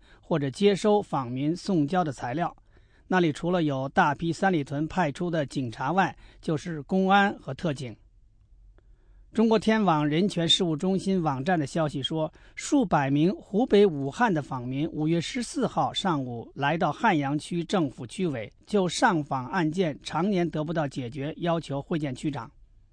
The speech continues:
另外，五月十五日中午，湖南道县访民唐英娥、何少华夫妇试图闯美国驻华使馆告状。中国访民上访集结似乎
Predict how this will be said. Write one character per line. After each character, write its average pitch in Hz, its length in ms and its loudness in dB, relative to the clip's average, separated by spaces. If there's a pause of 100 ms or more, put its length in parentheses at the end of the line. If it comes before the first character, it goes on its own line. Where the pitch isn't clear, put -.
(460)
另 156 160 2
外， 147 140 0
五 135 240 -4
月 160 160 0
十 214 220 0
五 151 120 2
日 139 140 -2
中 208 220 0
午， 120 200 -4 (380)
湖 202 220 2
南 202 280 4
道 214 260 6
县 156 280 0
访 135 260 -6
民 143 280 -2 (160)
唐 165 260 0
英 240 220 2
娥、 160 400 0
何 - 300 -4
少 196 180 -2
华 143 220 -2
夫 185 180 -4
妇 175 240 -8 (300)
试 214 240 2
图 156 200 -2
闯 160 340 -2
美 151 220 -4
国 151 260 -2
驻 208 220 -2
华 160 200 -2
使 180 200 -6
馆 127 260 -8
告 123 180 -4
状。 123 240 -6 (1600)
中 277 160 8
国 269 100 10
访 175 220 4
民 175 180 4
上 196 320 4
访 151 260 -2
集 190 220 0
结 185 300 0
似 185 240 -8
乎 170 260 -4